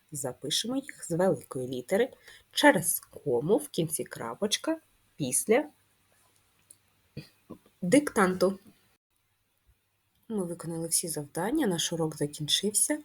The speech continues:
Оберіть смайлик, який описує ваш настрій в кінці уроку.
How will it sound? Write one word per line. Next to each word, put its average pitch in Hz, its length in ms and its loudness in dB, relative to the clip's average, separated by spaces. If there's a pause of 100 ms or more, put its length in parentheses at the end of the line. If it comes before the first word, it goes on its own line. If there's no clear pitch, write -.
(380)
Оберіть 185 380 6
смайлик, 160 680 2 (380)
який 208 360 6
описує 170 500 2
ваш 156 260 0
настрій 170 420 2
в 160 80 -4
кінці 165 400 0
уроку. 147 460 0